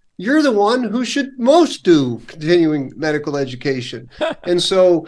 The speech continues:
Speaker 1: it's, it's completely undermined. And, and basically,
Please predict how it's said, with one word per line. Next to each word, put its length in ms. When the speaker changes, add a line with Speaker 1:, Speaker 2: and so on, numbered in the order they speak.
Speaker 1:
it's, 300
it's 240
completely 760
undermined. 760
And, 220
and 240
basically, 680